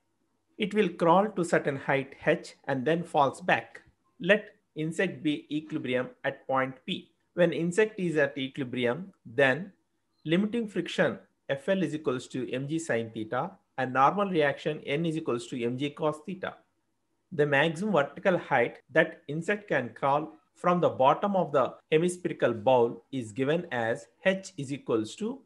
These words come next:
r into one minus one by square root of mu square plus one, where r is radius of hemispherical bowl and mu is coefficient of friction.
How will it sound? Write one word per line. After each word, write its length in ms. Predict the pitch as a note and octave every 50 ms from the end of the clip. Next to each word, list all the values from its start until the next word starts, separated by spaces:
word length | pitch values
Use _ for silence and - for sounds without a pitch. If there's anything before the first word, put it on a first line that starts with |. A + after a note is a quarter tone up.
| - -
r 320 | - A#2 B2 C3+ D3 E3 D3
into 460 | A#2 A2 G#2 G2 - D#3+ G#3+ A#3+ - - _ _ _ _ _ _ _ _
one 320 | A#2 C3+ D3+ F#3+ G#3 G3
minus 560 | E3+ C3+ A#2+ A2+ G#2+ A#2 D3 A3 - - - - _ _ _ _ _ _
one 340 | - A#2+ B2 C#3 D#3+ F#3+ F#3+
by 300 | E3 D3+ A#2+ A#2 B2 - - - _
square 400 | - - - D3+ C#3 C#3+ D3+ -
root 220 | G3+ A3+ G#3+ A3
of 340 | - C3 B2 B2 A#2+ B2 - - _ _ -
mu 160 | C#3 D3+ E3
square 320 | D#3+ - - F#3 F#3+ F#3 -
plus 240 | E3 D#3 D3+ - -
one, 200 | G#3 E3 - - - _ _ _ _ _ _ _ _ _ _ _ _ _ _
where 300 | C3 C#3+ C3+ C3 B2+ - - _ _
r 240 | B2+ C3+ D3+ F3+ G3
is 160 | F#3+ F3 C#3+ B2+ B2
radius 320 | C3+ C#3+ D3+ E3 F3 E3+
of 160 | - C#3 B2 - -
hemispherical 640 | - C3 C3+ D3 C#3+ - - E3 D#3+ - D#3+ D3+ C#3+
bowl 400 | D3 F3 D#3 G#2+ - - - _ _ _ _ _ _ -
and 280 | C3 C3 C3+ C3+ C3 C3+
mu 220 | D#3+ G3 G#3 G#3 -
is 280 | - C#3+ C#3 C3+ C#3 -
coefficient 540 | - - D#3 D#3 D#3+ E3 - F#3 F3+ F3 F3+
of 180 | E3+ E3 - -
friction. 480 | _ - E3+ E3 - - - C#3 G2 F3+